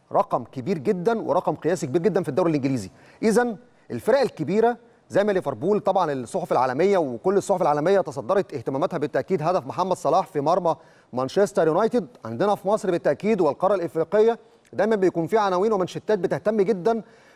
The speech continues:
بالارقام القياسيه اللي بيحققها النادي الاهلي، والنادي الاهلي في هذه الجزئيه او في هذه المرحله بيكسر ارقامه القياسيه، مش بيكسر ارقام منافسين اخرين.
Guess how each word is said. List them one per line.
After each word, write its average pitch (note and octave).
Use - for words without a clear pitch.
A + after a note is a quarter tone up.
بالارقام D#3+
القياسيه G#3
اللي D#3+
بيحققها G3
النادي F3+
الاهلي، B2+
والنادي E3
الاهلي A3
في E3+
هذه D#3+
الجزئيه G#3
او E3
في D#3
هذه C#3+
المرحله G#3
بيكسر G#3+
ارقامه G#3
القياسيه، D#3+
مش B2+
بيكسر F#3
ارقام G3
منافسين E3
اخرين. C#3